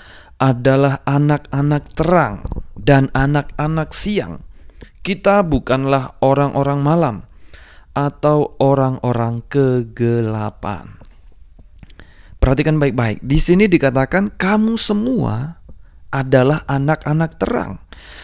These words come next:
dan anak-anak siang. Amin. Jadi kita ini adalah anak-anak terang dan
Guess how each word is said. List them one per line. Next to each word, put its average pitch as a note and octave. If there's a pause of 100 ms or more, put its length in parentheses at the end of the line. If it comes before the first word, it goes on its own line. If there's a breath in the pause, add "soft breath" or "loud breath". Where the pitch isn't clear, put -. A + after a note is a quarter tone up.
(160 loud breath)
dan C#3+
anak-anak D#3+
siang. - (240)
Amin. F#3+ (320)
Jadi B2+ (480)
kita E3+
ini G3
adalah D#3
anak-anak F3
terang - (480)
dan D#3